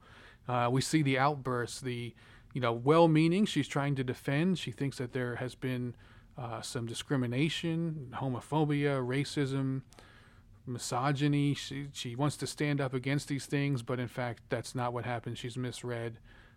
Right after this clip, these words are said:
the situation. She talks about, uh, she's quick to wanna spit in some food. She says she likes to do it. So again, now we, we, we question, wait, I thought this was the happy-go-lucky eternal optimist.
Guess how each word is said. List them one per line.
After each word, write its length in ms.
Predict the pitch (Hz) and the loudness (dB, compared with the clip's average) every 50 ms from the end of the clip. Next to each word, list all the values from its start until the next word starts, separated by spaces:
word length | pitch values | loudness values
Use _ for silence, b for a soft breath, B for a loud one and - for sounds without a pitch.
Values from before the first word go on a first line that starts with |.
| B - | B -12
the 80 | - | -10
situation. 760 | - - 131 123 - - 123 120 120 117 104 - - 127 127 - - - - - b b b b b b b b b b | -6 -4 -4 -4 -2 -2 -2 -2 -2 -2 -4 -6 -10 -12 -14 -16 -20 -20 -20 -20 b b b b b b b b b b
She 180 | - - - | -10 -10 -6
talks 340 | - - 147 135 127 - - | 2 4 4 4 4 2 0
about, 500 | 147 139 139 135 131 127 - - - - | 2 4 4 4 4 2 -2 -4 -6 -4
uh, 240 | 139 127 123 120 117 | -2 0 0 0 0
she's 200 | - - 147 - | 0 0 -2 -2
quick 320 | - - - 165 151 - | -2 0 0 0 0 2
to 120 | - 147 131 | 0 2 2
wanna 220 | 139 139 131 123 | 4 2 2 0
spit 300 | - - - 156 156 156 | -2 -2 0 0 0 2
in 100 | 151 135 | 0 -2
some 200 | - - 123 117 | -2 -4 -6 -8
food. 420 | - - 175 180 190 202 214 185 - B B B B B B B | 0 4 4 6 6 6 2 0 -6 B B B B B B B
She 140 | - - | -12 -10
says 200 | - - 139 127 | -4 -2 -2 -2
she 160 | - - 127 117 | 0 -2 0 2
likes 300 | 120 127 151 170 - - | 4 4 4 4 4 2
to 100 | - 156 | 2 4
do 220 | 147 160 160 165 | 6 6 8 8
it. 140 | 175 180 - | 6 4 4
So 180 | - 156 147 135 | 4 4 4 4
again, 380 | 131 131 131 156 160 160 147 | 4 2 2 2 2 2 2
now 240 | 135 139 143 151 151 | 2 4 4 4 4
we, 100 | 147 147 | 4 2
we, 180 | 143 135 131 127 | 0 -4 -6 -6
we 140 | 127 127 120 | -6 -6 -8
question, 560 | - - 170 170 160 - - - 123 117 117 | -4 0 0 0 0 -2 -4 -6 -6 -2 2
wait, 180 | 135 151 135 | 2 4 4
I 60 | 123 110 | 2 0
thought 240 | - - 139 - | 0 -2 -2 0
this 200 | - 139 - - | -2 -4 -2 -2
was 160 | 139 127 117 - | -2 -4 -2 -2
the 120 | 131 120 | -4 -2
happy-go-lucky 1080 | 117 131 117 113 - 127 120 120 117 120 127 123 120 120 120 117 117 - 127 123 117 117 | -2 -2 -2 -2 -2 -2 -2 -2 -2 -2 0 0 0 -2 -2 -4 -4 -4 -4 -4 -4 -4
eternal 440 | 110 - - 135 131 120 110 113 | -6 -4 -2 -2 -2 0 0 -2
optimist. 600 | 120 131 135 - - 110 107 110 98 - - - | -2 -2 -4 -4 -8 -8 -8 -8 -8 -10 -12 -12